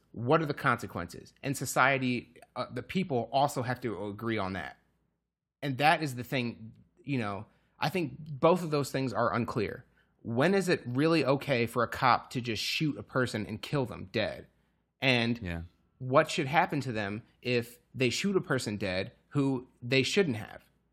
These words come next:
Speaker 1: And I feel like that's where s-, ninety-nine percent of the, the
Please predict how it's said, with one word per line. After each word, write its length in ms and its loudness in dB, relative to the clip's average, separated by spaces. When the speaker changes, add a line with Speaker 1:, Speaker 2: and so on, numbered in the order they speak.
Speaker 1:
And 120 0
I 60 2
feel 180 -2
like 180 4
that's 240 0
where 120 6
s-, 260 -4
ninety-nine 840 2
percent 380 -2
of 140 -8
the, 340 2
the 140 -2